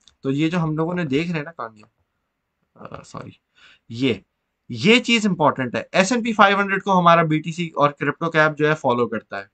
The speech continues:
ठीक है। अगर तो एस एंड पी फ़ाइव हंड्रेड हमारा अभी ये यहाँ से दस परसेंट गिर जाए ना, तो फिर रेडी रहिएगा कि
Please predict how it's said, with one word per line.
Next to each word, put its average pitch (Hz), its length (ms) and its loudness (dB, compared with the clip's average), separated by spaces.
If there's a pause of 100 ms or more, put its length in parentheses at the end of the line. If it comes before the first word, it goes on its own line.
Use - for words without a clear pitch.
ठीक 160 160 -4
है। 190 180 -4 (680)
अगर 151 280 6
तो 240 140 2
एस 185 280 2
एंड 220 120 0
पी 220 100 -2
फ़ाइव 202 280 4
हंड्रेड 202 240 0
हमारा 190 300 6 (140)
अभी 196 240 2
ये 202 100 6
यहाँ 156 240 8
से 185 100 -4
दस 165 220 2
परसेंट 202 340 -2
गिर 151 140 4
जाए 170 200 4
ना, 180 120 -4 (400)
तो 156 100 -4
फिर 202 100 0
रेडी 156 420 6
रहिएगा 180 460 4
कि 196 120 -10